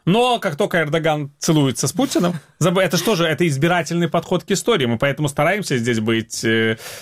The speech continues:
объективными и честными, и сказать, что любая страна заслуживает критики тогда, когда она не уважает права меньшинства, потому что уважение к правам меньшинства — это,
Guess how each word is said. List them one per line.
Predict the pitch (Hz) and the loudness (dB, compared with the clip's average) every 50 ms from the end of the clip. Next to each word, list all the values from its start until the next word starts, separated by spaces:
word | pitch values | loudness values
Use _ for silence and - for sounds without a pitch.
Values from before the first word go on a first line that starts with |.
| - - | -6 -4
объективными | 151 147 143 151 147 - - 135 127 135 139 135 135 | 0 0 0 0 0 0 0 0 0 0 0 0 -2
и | 131 | -2
честными, | - - 127 113 - - 131 123 123 | -2 -2 -2 -2 -2 -2 -2 0 2
и | 127 123 123 123 123 | 2 2 2 0 0
сказать, | 113 - 143 135 123 | -2 -2 -2 -4 -2
что | - 135 | 0 0
любая | 123 120 120 113 127 139 147 | 2 2 2 2 2 0 -2
страна | 143 - 143 123 117 113 110 | -2 -2 -2 0 0 0 -2
заслуживает | 110 120 - - 139 123 131 131 131 123 | -4 -4 -4 -4 -2 0 0 0 -2 -2
критики | - - 120 110 - - - - | -2 -2 -2 -2 -2 -4 -6 -4
тогда, | 127 - 123 113 117 117 | -4 -2 -2 0 -2 -2
когда | - 135 120 113 110 120 117 113 | -2 -2 -2 0 0 0 0 0
она | 113 113 120 123 - - - _ _ | 0 -2 -2 -4 -6 -12 -20 _ _
не | 143 135 135 135 | 0 2 2 2
уважает | 139 131 127 131 117 110 127 131 135 135 123 - | 2 0 0 0 0 0 0 0 0 -2 -4 -4
права | - 139 139 139 139 | -4 -2 0 0 0
меньшинства, | 139 143 139 - - 151 143 - 202 196 | 0 -2 -2 -2 -2 -4 -2 -2 -2 -2
потому | 165 135 127 117 113 | -2 -2 -2 -2 -2
что | 101 - - 117 110 | -2 -2 -2 -2 0
уважение | 107 117 113 139 135 127 123 | 0 0 0 0 -2 -2 -2
к | - | -2
правам | - 131 135 131 | -2 -2 -2 -2
меньшинства — | 131 127 - - 139 - - 185 190 190 | -2 -4 -4 -6 -6 -4 -2 0 0 0
это, | 180 170 - | 0 -4 -8